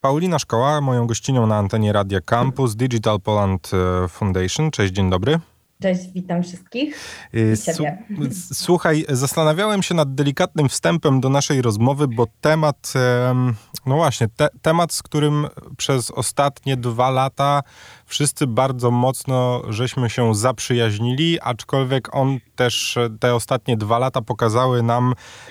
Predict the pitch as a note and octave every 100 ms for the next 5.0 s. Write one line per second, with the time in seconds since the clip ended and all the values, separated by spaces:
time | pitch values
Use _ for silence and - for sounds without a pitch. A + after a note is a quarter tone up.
0 | - C3 C#3+ B2+ C3 C3 C3 B2 A#2+ -
1 | A#2 G#2+ A#2 A#2+ - - G#2+ A#2 A#2+ A2
2 | A2+ G#2+ A2 A#2+ C3+ A#2+ A2+ A#2+ C#3 B2+
3 | - G#2 A2 F#2+ G#2 A2 A2 C3 - A2
4 | A2 G#2+ G2+ A2 G#2 G2 - G2+ G2+